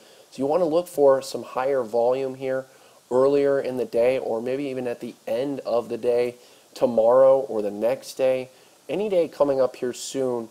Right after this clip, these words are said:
uh, to look for an upside breakout on GoPro.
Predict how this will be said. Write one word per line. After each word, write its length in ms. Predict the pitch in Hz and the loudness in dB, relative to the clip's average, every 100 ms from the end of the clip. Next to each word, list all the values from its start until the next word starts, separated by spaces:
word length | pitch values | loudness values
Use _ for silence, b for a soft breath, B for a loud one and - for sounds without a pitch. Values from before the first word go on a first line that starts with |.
| b b b 120 | b b b -2
uh, 140 | 113 | -2
to 160 | - 127 | -2 -4
look 200 | 127 127 | -4 -4
for 220 | - 117 | -2 -2
an 80 | 113 | -2
upside 500 | 123 - - 113 107 | -6 -4 -4 -2 -4
breakout 640 | 117 117 117 117 113 113 - | -4 -2 -2 0 2 0 -4
on 380 | 120 117 113 107 | -4 -2 -2 -4
GoPro. 560 | 107 110 110 - 95 | 0 0 0 -6 -8